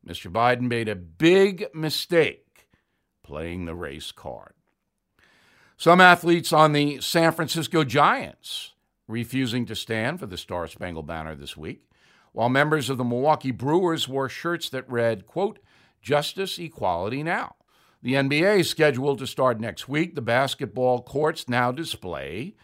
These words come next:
the slogan, "Black Lives Matter." All of these political gestures will hurt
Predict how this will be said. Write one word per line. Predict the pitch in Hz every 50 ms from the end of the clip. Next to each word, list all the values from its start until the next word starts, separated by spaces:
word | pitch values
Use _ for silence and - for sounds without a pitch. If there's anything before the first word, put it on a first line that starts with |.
| _ _ _ _ _ _ _ _ -
the | 117 139 156
slogan, | - - - - 123 113 113 117 120 107 87 87 90 98 135 156
"Black | 123 90 85 82 87 90 -
Lives | 82 78 73 71 69 92 110 120 117
Matter." | 131 170 214 202 143 92 - - _ _ _ _ _ _ _
All | - 147 180 220 240 254 254 247 202
of | - 185 180 160 143
these | 170 175 180 165 131 -
political | - - 147 139 135 135 139 156 165 185 214 208 214 220 220 202
gestures | 127 101 139 180 202 214 - - - - - - _ _ _ - - - _ _ _ _ _ _ _ -
will | 113 120 147 165 185 202 202 190
hurt | 180 - - 202 247 240 135 - - _ - - - -